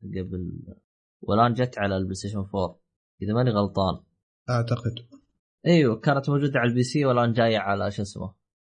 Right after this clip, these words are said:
Speaker 1: آه، شو اسمه؟ الله، شو اسمه؟ محمد، على ال-، الكونسل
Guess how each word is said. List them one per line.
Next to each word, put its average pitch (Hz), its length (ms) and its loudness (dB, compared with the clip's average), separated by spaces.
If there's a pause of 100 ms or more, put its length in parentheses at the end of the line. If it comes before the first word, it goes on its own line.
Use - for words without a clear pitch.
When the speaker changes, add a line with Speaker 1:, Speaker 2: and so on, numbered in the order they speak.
(120)
Speaker 1:
آه، 95 440 4
شو 101 160 -2
اسمه؟ 87 260 -2
الله، 90 160 0
شو 101 100 -6
اسمه؟ 98 180 -4
محمد، 110 560 2
على 98 460 4 (120)
ال-، 92 680 0
الكونسل 98 520 0